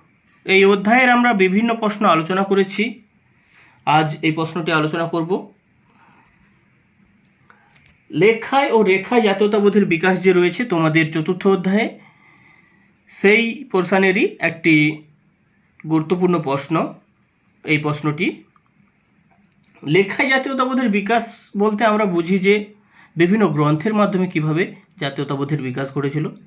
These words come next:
সেটাকে বুঝি। বিভিন্ন গ্রন্থের মাধ্যমে, গ্রন্থ লেখার মাধ্যমে জাতীয়তাবোধের বিকাশকে বোঝায়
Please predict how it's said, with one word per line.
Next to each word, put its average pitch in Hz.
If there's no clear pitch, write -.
সেটাকে 190
বুঝি। 180
বিভিন্ন 165
গ্রন্থের 151
মাধ্যমে, 170
গ্রন্থ 151
লেখার 156
মাধ্যমে 175
জাতীয়তাবোধের 151
বিকাশকে 143
বোঝায় 151